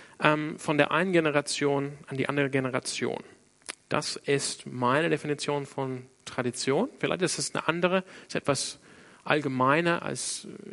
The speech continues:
ähm, wenn wir vielleicht an, an kirchliche Tradition denken, je nach unserem Hintergrund. Und ganz kurz dazu für die, die es interessieren, das kommt direkt aus dem biblischen Text. Also das Wort hier,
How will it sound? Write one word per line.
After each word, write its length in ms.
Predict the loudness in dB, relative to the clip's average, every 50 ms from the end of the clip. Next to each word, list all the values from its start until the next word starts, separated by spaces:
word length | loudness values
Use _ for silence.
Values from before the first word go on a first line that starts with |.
| -6
ähm, 340 | -4 -4 -4 -4 -6 -10 -8
wenn 140 | -8 -6 -6
wir 60 | -6
vielleicht 340 | -6 -4 -2 -2 -4 -4 -6
an, 260 | -8 -8 -10 -12 -14 -16 _
an 300 | -8 -6 -6 -6 -6 -6
kirchliche 480 | -2 2 4 4 4 2 0 -4 -4 -4
Tradition 540 | -6 -4 -4 -4 -2 -2 -2 -2 -2 2 2
denken, 320 | 2 2 2 0 -4 -4
je 140 | -2 -2 -2
nach 220 | -2 -4 -6 -8
unserem 480 | -6 -6 -4 -4 -4 -4 -4 -4 -6 -6 -10 -16 -20 -20 -20 -20 -20 -20 -20 -20 -20 -2
Hintergrund. 560 | 2 2 4 6 4 4 4 2 2 0 -2 -10 -16 -20 -20 _ _ _ _ _ _ _ _ _ _ _ _ _ _ _ _ _ -14 -14 -14 -16 -20 -20 -20 -20 -20 -20 -18 _
Und 680 | 2 4 4 4 4 2 0 -2 -4 -4 -4 -6 -6 -8 -10 -10 -10 -2 4
ganz 280 | 4 4 4 4 2
kurz 200 | 0 0 2 2
dazu 240 | 0 -2 0 0 -2
für 140 | -2 -2 -2
die, 160 | -2 -2 -2
die 80 | -2 -2
es 120 | -4 -4
interessieren, 640 | -6 -8 -8 -8 -6 -4 -4 0 0 0 0 0 -2
das 140 | -4 -4 -4
kommt 200 | -4 -4 -2 -2
direkt 580 | 0 2 4 4 4 4 0 -6 -12 -10 -4
aus 260 | -2 -2 -2 -2 -2 -6
dem 140 | -2 2
biblischen 340 | 2 2 2 0 -4 -6 -4
Text. 260 | -2 -2 -2 0 -2
Also 140 | -2 -2 -2
das 220 | -2 -4 -4 -2 0
Wort 260 | 2 4 4 4 2
hier, 300 | 2 2 2 2 2